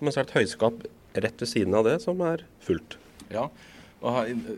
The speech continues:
Speaker 2: nå vet jo ikke vi om dette skapet sto plassert akkurat der under brekket. Men det er klart, hvis dette har stått der, så er det liksom to meter innenfor døra. Og det er klart at når, når, eh, når innbruddstyva da har fått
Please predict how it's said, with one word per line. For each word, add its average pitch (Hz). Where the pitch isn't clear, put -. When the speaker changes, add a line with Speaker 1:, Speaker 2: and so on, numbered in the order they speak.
Speaker 2:
nå 110
vet 95
jo 143
ikke 107
vi 98
om 104
dette 98
skapet -
sto 104
plassert 87
akkurat -
der 110
under 98
brekket. 107
Men 107
det 104
er 110
klart, 104
hvis 104
dette 95
har 98
stått -
der, 170
så 107
er 98
det 123
liksom 101
to 104
meter 110
innenfor 101
døra. 101
Og 107
det 110
er -
klart 104
at -
når, 107
når, 101
eh, 98
når 101
innbruddstyva 90
da 87
har 98
fått -